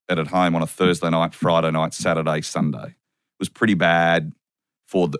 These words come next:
Alyssa and my relationship. You can't go out for a drink on a Friday night or a dinner. And then on the weekend when the kids go, "Do you want to go to the park and kick the footy?" You know? And there's no doubt those roles, like the C E O of Nine, and there's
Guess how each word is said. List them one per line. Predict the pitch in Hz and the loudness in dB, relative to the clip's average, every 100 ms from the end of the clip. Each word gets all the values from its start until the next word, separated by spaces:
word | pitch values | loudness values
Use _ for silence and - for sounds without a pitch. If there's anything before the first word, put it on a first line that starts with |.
| - | -4
Alyssa | 85 95 - | -2 -2 0
and | 85 | 2
my | 82 95 | 4 4
relationship. | 101 110 113 - - 170 | 4 4 2 -2 -2 -2
You | 98 | 0
can't | 120 98 | 0 2
go | |
out | 87 | 0
for | 78 | -2
a | 73 | -2
drink | 92 92 | 0 0
on | |
a | 80 | -2
Friday | - 80 73 | 0 0 2
night | 85 113 117 | 2 4 4
or | 85 | 2
a | 80 | -2
dinner. | 110 117 117 117 _ _ - | 0 0 0 -4 _ _ -2
And | 101 | 2
then | 107 | 4
on | 98 | 4
the | |
weekend | 101 135 123 101 | 4 4 4 2
when | |
the | 95 | 2
kids | - 92 | 0 0
go, | 101 | 2
"Do | 98 | 2
you | |
want | 98 | 2
to | 87 | 2
go | |
to | 90 | -2
the | |
park | - 92 90 | 0 -2 -2
and | |
kick | - | -12
the | - | -14
footy?" | - 120 82 - _ _ _ | -4 -2 -2 -8 _ _ _
You | 90 | -6
know? | 82 107 - _ _ _ _ | -4 -6 -10 _ _ _ _
And | 104 107 | 0 2
there's | 107 98 | 4 6
no | 117 | 6
doubt | 104 104 101 - | 6 6 4 0
those | 85 107 104 90 | 4 6 4 4
roles, | 98 92 85 101 120 - _ _ _ _ _ | 4 6 4 0 -4 -10 _ _ _ _ _
like | - 92 | -4 -2
the | - | -2
C | - 95 | -2 2
E | |
O | 90 82 | 4 2
of | 85 | 2
Nine, | 90 95 92 | 2 4 2
and | 85 | 0
there's | 80 | -4